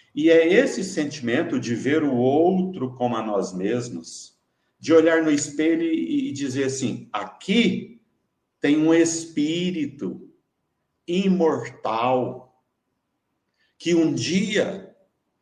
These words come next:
será perfeito, qual Jesus. Não fosse assim, Jesus não teria dito. Não teria dito. Não fosse assim, os nossos benfeitores não nos ensinariam isso.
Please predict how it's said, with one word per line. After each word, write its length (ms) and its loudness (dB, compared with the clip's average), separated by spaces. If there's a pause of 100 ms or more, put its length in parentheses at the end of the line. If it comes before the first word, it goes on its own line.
(280)
será 340 2
perfeito, 840 -2 (160)
qual 280 2
Jesus. 540 -2
Não 160 -2
fosse 280 -4
assim, 240 -4
Jesus 360 -2
não 220 -4
teria 280 -2
dito. 600 -8 (1040)
Não 260 -2
teria 300 -4
dito. 360 -10 (380)
Não 180 0
fosse 280 0
assim, 640 -4
os 120 -6
nossos 360 -2
benfeitores 760 -2
não 280 0
nos 200 0
ensinariam 680 -2
isso. 440 -4